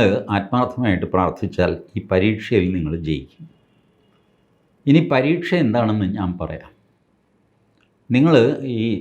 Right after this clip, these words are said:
നാൽപത്തഞ്ച് ദിവസം കഴിഞ്ഞ് അവിടെ ചെല്ലുമ്പോൾ ഒരു, ഓ, മൂടിയ കുടം അവിടെ ഉണ്ടാവും, വാ മൂടിക്കെട്ടിയ കുടം. ഈ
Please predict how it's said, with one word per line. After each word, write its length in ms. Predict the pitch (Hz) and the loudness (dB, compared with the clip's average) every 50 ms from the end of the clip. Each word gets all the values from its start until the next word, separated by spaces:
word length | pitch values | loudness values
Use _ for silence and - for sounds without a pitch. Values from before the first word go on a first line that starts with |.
| - - 101 | -4 0 0
നാൽപത്തഞ്ച് 480 | 107 113 113 110 143 131 143 127 123 139 131 | 2 2 2 0 -2 -2 -2 -2 0 0 0
ദിവസം 260 | 110 98 92 - 139 113 | 0 0 -2 -4 -4 -2
കഴിഞ്ഞ് 220 | 98 98 98 98 90 85 | -2 0 0 0 -2 -2
അവിടെ 160 | 87 95 101 92 - - | 0 -2 -2 -2 -2 -2
ചെല്ലുമ്പോൾ 480 | 95 92 90 101 104 95 80 78 - - - _ _ _ _ _ _ _ _ _ _ _ _ _ _ _ _ _ _ - | 0 2 2 4 2 2 0 -2 -6 -10 -14 _ _ _ _ _ _ _ _ _ _ _ _ _ _ _ _ _ _ 0
ഒരു, 160 | 113 120 123 110 107 - - - - - _ _ _ _ _ _ _ _ _ _ _ - | 2 4 4 4 2 0 -4 -10 -12 -20 _ _ _ _ _ _ _ _ _ _ _ -12
ഓ, 180 | 104 98 98 101 98 95 - - - 104 110 | -8 -6 -6 -6 -6 -8 -8 -4 0 2 4
മൂടിയ 540 | 120 131 143 160 165 151 139 131 110 95 - - - - - _ _ _ _ _ _ _ - | 6 6 8 8 8 8 8 6 6 4 2 0 -8 -16 -20 _ _ _ _ _ _ _ 2
കുടം 320 | 110 107 101 98 123 120 123 - - - - _ _ _ _ _ _ _ - | 2 4 4 4 4 2 0 -4 -10 -18 -20 _ _ _ _ _ _ _ -4
അവിടെ 280 | 107 90 87 85 82 85 85 | -2 -2 0 0 -2 -2 -2
ഉണ്ടാവും, 340 | 82 78 - 71 - - - _ _ _ _ _ _ _ _ _ _ _ _ _ _ _ _ _ _ - | -4 -6 -6 -10 -12 -12 -14 _ _ _ _ _ _ _ _ _ _ _ _ _ _ _ _ _ _ -4
വാ 200 | 101 101 101 101 117 135 143 | 0 2 4 4 4 4 2
മൂടിക്കെട്ടിയ 640 | 131 101 92 98 101 - - - 90 - - 82 90 - - - - | 2 0 0 0 0 -2 -2 -4 -4 -4 -4 -4 -4 -6 -6 -4 -2
കുടം. 220 | 85 78 - - - _ _ _ _ _ _ _ _ _ _ _ _ _ _ _ _ _ _ _ _ _ _ _ _ _ _ - | -2 -2 -2 -6 -12 _ _ _ _ _ _ _ _ _ _ _ _ _ _ _ _ _ _ _ _ _ _ _ _ _ _ -2
ഈ 80 | 170 | -2